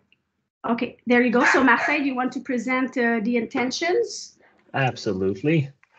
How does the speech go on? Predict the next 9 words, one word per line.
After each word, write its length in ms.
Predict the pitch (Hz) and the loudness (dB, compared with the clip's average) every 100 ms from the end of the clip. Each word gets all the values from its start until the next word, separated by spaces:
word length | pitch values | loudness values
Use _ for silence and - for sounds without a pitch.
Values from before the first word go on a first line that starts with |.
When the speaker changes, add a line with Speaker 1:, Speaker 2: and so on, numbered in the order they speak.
| _ _ _ | _ _ _
Speaker 2:
So 240 | - 135 | 4 6
hi, 260 | 135 147 147 | 8 8 8
everybody. 520 | 135 127 131 139 147 | 6 4 4 2 2
My 200 | 131 113 | -2 -6
name 200 | 113 113 | -8 -8
is, 180 | 104 110 | -8 -2
uh, 220 | 107 104 | -2 -2
Martin 340 | 110 107 127 117 | -6 -6 -6 -6
Tremblay, 540 | 113 110 123 143 139 | -6 -2 0 -2 -4